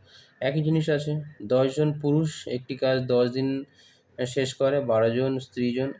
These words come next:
একই রকম সবই আছে, দেখতে পাচ্ছ। তো সেরকমভাবে পনেরো জন পুরুষ, ছজন স্ত্রী লোক ওই কাজটি কদিনে শেষ করে। তো একই রকম বসিয়ে দিই আমরা, দশজন পুরুষ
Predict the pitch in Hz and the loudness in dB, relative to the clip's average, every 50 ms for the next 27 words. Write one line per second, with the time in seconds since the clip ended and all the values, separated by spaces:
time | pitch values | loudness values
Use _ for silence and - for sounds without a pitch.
0 | - - - 127 127 - 151 147 147 147 151 147 143 - - 139 135 147 143 139 | -4 -2 -2 -2 -2 -2 -2 -2 -2 -2 -2 -6 -6 -4 -2 -2 -2 0 0 0
1 | 131 131 131 - 151 151 147 - _ _ - _ _ 135 120 120 117 - - 127 | 0 -2 -4 -6 -12 -12 -12 -14 _ _ -20 _ _ -12 -8 -8 -8 -6 -4 -2
2 | 127 120 120 - - 156 165 _ _ _ _ _ _ _ _ _ _ _ _ _ | -2 -2 -4 -6 -14 -16 -16 _ _ _ _ _ _ _ _ _ _ _ _ _
3 | _ _ - 127 123 - - 127 131 131 139 139 135 135 135 143 151 147 147 151 | _ _ -6 -6 -4 -2 -2 -2 -2 0 -2 -2 -2 -2 -2 -2 -2 -4 -4 -8
4 | 147 - _ _ _ _ _ - - 131 131 131 135 131 143 143 143 - 139 139 | -10 -14 _ _ _ _ _ -6 -2 0 0 2 2 2 0 0 -2 -2 -2 0
5 | 147 160 165 156 - - - - _ _ - - - 131 127 120 131 135 131 - | 0 0 -2 -4 -8 -14 -18 -20 _ _ -14 -4 0 0 2 2 2 0 -2 -4
6 | - - - 117 117 127 139 131 - 123 113 113 113 - _ _ _ _ _ _ | -8 -8 -6 -4 -4 -4 -4 -6 -8 -8 -10 -10 -10 -16 _ _ _ _ _ _
7 | _ _ _ _ - - 120 123 127 139 127 127 127 - 139 131 127 117 110 110 | _ _ _ _ -6 -4 -2 -2 2 2 0 0 0 -4 -4 0 2 2 2 2
8 | 117 117 113 - - 90 92 - - - - - - - _ _ _ _ _ _ | 2 0 -2 -4 -6 -10 -10 -10 -14 -16 -16 -18 -20 -20 _ _ _ _ _ _
9 | _ _ _ - 120 120 123 135 147 147 143 139 135 143 143 - 151 143 143 147 | _ _ _ -2 0 0 0 2 2 2 2 2 0 0 0 0 -2 -2 0 0
10 | 139 139 139 139 143 143 - _ _ _ - - 110 110 123 120 123 131 131 135 | 0 0 0 -2 -4 -6 -12 _ _ _ -18 -16 -10 -4 0 0 2 0 0 -2
11 | 135 131 135 139 135 131 131 131 127 127 131 139 143 143 - - - | -4 -2 -2 -2 -2 -4 -4 -2 -2 0 0 -2 -4 -6 -8 -18 -20